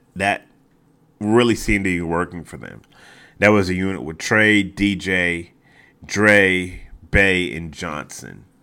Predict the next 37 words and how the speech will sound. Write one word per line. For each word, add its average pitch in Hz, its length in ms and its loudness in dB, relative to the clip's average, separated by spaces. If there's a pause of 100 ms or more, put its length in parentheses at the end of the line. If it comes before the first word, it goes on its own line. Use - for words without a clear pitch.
(380)
right? 90 460 -2
And 87 120 -12
so 98 140 -6
you 95 140 -2
had 92 360 -4
Johnson 95 420 -8
kinda 87 200 -6
playing 87 320 -6
a 78 60 -8
small 92 420 -4
ball 90 320 -4
five, 82 800 -4 (680)
uh, 80 500 0 (440)
which 135 340 0
was 113 180 -2
very 101 360 0
successful. 92 720 -6
And, 87 180 -12
like, 92 220 -6 (180)
Trey 123 220 0
was 143 160 -2
hitting 127 300 0
big 107 300 0
shots - 460 -4
in 95 80 -8
that 82 160 -6
fourth 87 300 -10
quarter. 80 340 -8 (340)
Again, 110 440 -2 (360)
Trae 180 240 4
Young 151 280 2
was 92 180 -4
really 104 420 0
good 123 420 0
in 113 260 -4
this 113 200 -4
game. 131 500 -8